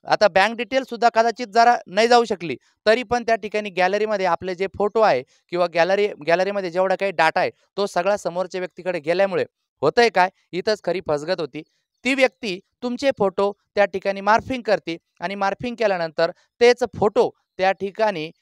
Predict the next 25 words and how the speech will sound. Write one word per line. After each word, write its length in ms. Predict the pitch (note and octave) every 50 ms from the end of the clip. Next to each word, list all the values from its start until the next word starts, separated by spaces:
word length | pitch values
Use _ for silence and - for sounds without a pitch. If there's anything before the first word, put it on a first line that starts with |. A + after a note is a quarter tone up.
| _ _ _ -
ती 140 | A3 A3+ A3
व्यक्ती 440 | G3 F#3+ - _ - F#3+ F3+ F#3 F#3+ - _ _
त्या 120 | - F#3+ F#3+ - -
फोटोला 420 | F3+ F#3+ - A3 A3 G3+ F3+ F3+ - _ _ -
अनेक 240 | - F3 A3 A#3 -
प्रकारच्या 420 | - G#3+ G3 - G3+ G3 F3 G3+ G3+
गोष्टी, 440 | F3+ G3 G#3 - - A#3+ B3 A#3+ A3+ - _ _ -
वेगवेगळ्या 400 | C3+ D#3+ G3+ G3+ A3+ A3 A3+ A3+
पद्धतीचे 400 | - A3+ G#3+ F#3+ D#3 F3+ D#3+ G3+
एडिटिंग, 460 | G3 - F#3 G#3 G#3+ A#3 B3 A#3+ A3
एडिटिंग 400 | G3+ G#3+ G3+ A#3 A#3 G#3+ B3+ B3
करून 260 | G3 G#3+ G3+ G3+ G#3 G#3 _ _ _ -
तुम्हाला 280 | A#3 A3+ A#3 A3+ A3 A3 - _ -
तेच 200 | B3+ C4 B3 -
फोटो 240 | - F#3 F3+ - G#3 G#3 G#3 - - -
अनोळख्या 540 | D3 D#3 D#3 F3+ G3 G#3 A3 G#3+ - G#3 G#3
नंबरवरून 440 | G#3 G3 G3 G3+ G3+ G3+ G3 F#3+ F3+
पाठवते 480 | - F#3 F#3+ - G3 F#3+ F3 F#3 F3+ F3+ _ _ _
आणि 160 | - C#3+ E3
तुम्हाला 260 | D#3+ F#3 F3+ F3 E3+ C#3+
ब्लॅकमेल 500 | A#2+ G#2 A#2+ D3+ D#3+ - F#3+ G#3 G#3+ G#3
करण्याचा 440 | F#3+ F#3 D#3+ D#3+ D#3 D3 - D#3
प्रयत्न 380 | D3 - - D3+ D3+ - - C#3
करत 240 | B2 B2 A#2+ A2+ A2+
असते. 240 | A#2 - - -